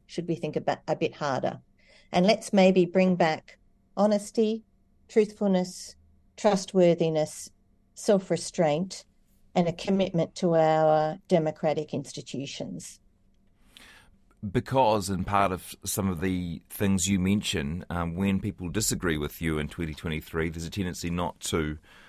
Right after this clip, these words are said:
Speaker 2: uh, uh, argue on, uh, in good faith, but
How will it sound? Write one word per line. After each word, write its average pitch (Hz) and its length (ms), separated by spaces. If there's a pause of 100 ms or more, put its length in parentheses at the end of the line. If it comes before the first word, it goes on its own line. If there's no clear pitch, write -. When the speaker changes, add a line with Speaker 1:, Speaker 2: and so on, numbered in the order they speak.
(300)
Speaker 2:
uh, 78 460 (160)
uh, 78 160 (140)
argue 78 440
on, 78 440 (120)
uh, 82 240
in 82 160
good 80 180
faith, 82 380
but 78 140